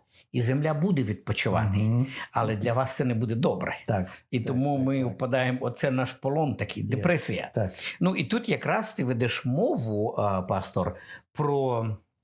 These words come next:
Speaker 1: перемогу над Голіафом. Тобто ти називаєш депресію Голіафом.
Speaker 2: Так.
Speaker 1: Значить,
Speaker 2: Так.
Speaker 1: це велікан,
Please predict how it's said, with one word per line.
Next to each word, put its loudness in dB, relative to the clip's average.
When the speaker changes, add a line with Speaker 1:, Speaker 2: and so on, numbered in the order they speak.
Speaker 1:
перемогу 2
над 0
Голіафом. 2
Тобто 2
ти 2
називаєш 0
депресію 2
Голіафом. 0
Speaker 2:
Так. 0
Speaker 1:
Значить, 2
Speaker 2:
Так. -2
Speaker 1:
це 4
велікан, 0